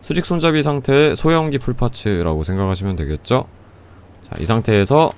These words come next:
반동 실험. 아, 이거 뭐죠, 방금? 음,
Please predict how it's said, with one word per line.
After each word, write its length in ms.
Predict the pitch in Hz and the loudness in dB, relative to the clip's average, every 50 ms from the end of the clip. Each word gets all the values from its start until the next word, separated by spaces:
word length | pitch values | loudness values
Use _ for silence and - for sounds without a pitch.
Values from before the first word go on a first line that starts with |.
| - | -8
반동 260 | - - 90 90 98 | -6 -4 -2 -2 -2
실험. 540 | 95 - - 82 76 71 76 90 110 131 - - - - - - - - - - - - - - - - - - - - - - - - - - - - - - - - - - - - - - - - - - - - - - - - - - - - - - - - - - - - - - - - - - - - - - - - - - - | -2 -2 -4 -4 -4 -2 -2 -4 -4 -6 -8 -12 -18 -20 -20 -2 2 4 6 8 8 10 10 10 10 10 10 10 10 10 10 10 10 10 10 10 10 10 10 10 10 10 10 8 8 8 8 10 10 10 10 10 10 10 10 10 10 10 10 10 10 10 10 10 10 10 10 10 10 10 10 8 8 6 2 0 -2 -6 -8 -10 -12 -12 -12 -10 -4
아, 320 | - - 78 76 73 76 73 | 0 2 2 4 2 2 0
이거 160 | 76 82 - - - - - - - - - - - - - - - - | 0 -2 -6 -8 -10 -18 -18 -14 -14 -14 -14 -14 -18 -14 -12 -12 -8 -2
뭐죠, 340 | 87 92 90 95 120 143 160 | -2 0 2 2 2 0 2
방금? 340 | - 208 107 104 117 147 160 151 - - - - - - - - - - - - - - - - - - - - - - - - - - - - - - - - - - - - - - - - - - - - - - - - - - - - - - - - - - - - - - - - - - - - - - - - - - - - - - - - - - - - - - - - | 2 2 2 2 2 2 4 6 6 6 6 4 4 0 -4 -8 -4 4 6 8 10 10 10 10 10 10 10 10 10 10 10 10 10 10 10 10 10 10 10 10 10 10 10 10 10 10 10 10 10 10 10 10 10 10 10 10 10 10 10 10 10 10 10 10 10 10 10 12 12 12 10 10 10 8 6 4 2 0 -2 -4 -8 -10 -10 -12 -12 -14 -14 -16 -16 -18 -18 -20 -20 -16 -8 -6
음, 100 | 107 | -6